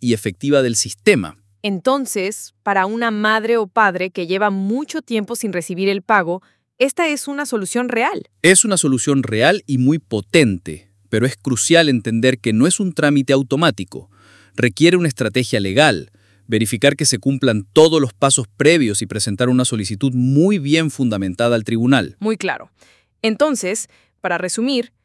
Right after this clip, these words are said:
Speaker 2: el cobro desde los fondos de A F P es posible,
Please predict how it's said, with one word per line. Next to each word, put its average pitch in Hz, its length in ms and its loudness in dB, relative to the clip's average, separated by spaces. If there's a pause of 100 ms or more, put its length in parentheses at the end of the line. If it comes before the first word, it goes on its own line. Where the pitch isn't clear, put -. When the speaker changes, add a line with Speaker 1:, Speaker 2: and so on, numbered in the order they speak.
(200)
Speaker 2:
el 226 180 0
cobro 320 320 -2
desde 233 260 -2
los 180 180 -4
fondos 226 360 0
de 185 100 -4
A 175 100 -2
F 220 240 -4
P 226 280 0 (200)
es 160 180 -10
posible, 202 560 -4